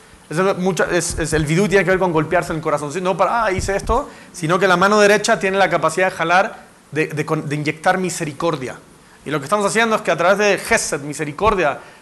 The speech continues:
estamos inyectando a nuestro corazón la capacidad de amar más. Hay una parte de nuestro corazón que sabe querer ser amado. Acuérdense que todo esto al final cae en la idea de ama a tu prójimo a ti mismo.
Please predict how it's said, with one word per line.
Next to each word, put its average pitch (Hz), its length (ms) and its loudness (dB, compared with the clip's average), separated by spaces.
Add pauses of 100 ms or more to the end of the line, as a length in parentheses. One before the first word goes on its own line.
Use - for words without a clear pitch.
estamos 180 300 -6
inyectando 180 560 0
a 185 60 6
nuestro 160 300 0
corazón 156 420 2
la 143 80 -2
capacidad 151 460 -2
de 160 80 -2
amar 160 260 0
más. 160 420 -2 (640)
Hay 151 80 -2
una 185 100 2
parte 196 140 2
de 208 60 4
nuestro 190 200 0
corazón 185 340 2
que 156 100 -4
sabe 185 380 2
querer 165 320 0
ser 175 220 0
amado. 180 580 4 (680)
Acuérdense 185 320 -4
que 180 80 -4
todo 202 200 0
esto 214 440 -4
al 156 140 -10
final 165 320 -4
cae 180 220 2
en 170 60 -2
la 165 60 0
idea 165 180 0
de 170 60 4
ama 170 120 0
a 156 40 -10
tu 139 80 -12
prójimo 160 240 -4
a 151 60 -2
ti 151 60 -8
mismo. 120 280 -10